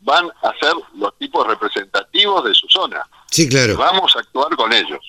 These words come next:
Speaker 1: vamos a actuar con ellos, vamos a ir nosotros hacia ellos, no al revés.
Speaker 2: Nicolás, yo sé que ustedes están, eh, vos específicamente estás en campaña. ¿Cuándo son las elecciones?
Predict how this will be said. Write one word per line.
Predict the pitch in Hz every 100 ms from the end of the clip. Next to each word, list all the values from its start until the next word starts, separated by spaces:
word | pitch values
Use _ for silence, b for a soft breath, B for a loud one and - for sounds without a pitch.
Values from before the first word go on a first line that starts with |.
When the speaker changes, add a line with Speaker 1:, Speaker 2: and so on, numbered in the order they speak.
| -
Speaker 1:
vamos | - 123 143
a | 131
actuar | - 131 131
con | 120
ellos, | 101 82 - -
vamos | 123 143 139
a | 139
ir | 135
nosotros | 127 - 214 214 196 170
hacia | 135 - 107
ellos, | 95 - 90 -
no | 131 - b b _
al | 104 104
revés. | 92 78 - _
Speaker 2:
Nicolás, | - 139 135 156 185 185 -
yo | 120 190
sé | 170 165
que |
ustedes | 147 156 170 156 120
están, | 104 143 143 143 -
eh, | 117 110 101 98 101 104 -
vos | 104 165 196 104 - -
específicamente | 85 101 - 123 113 113 127 120
estás | 104 117 139
en | 131
campaña. | 165 113 107 123 143 B B B B _
¿Cuándo | - 240 233
son | 190
las | 120
elecciones? | 104 104 - 110 101 - -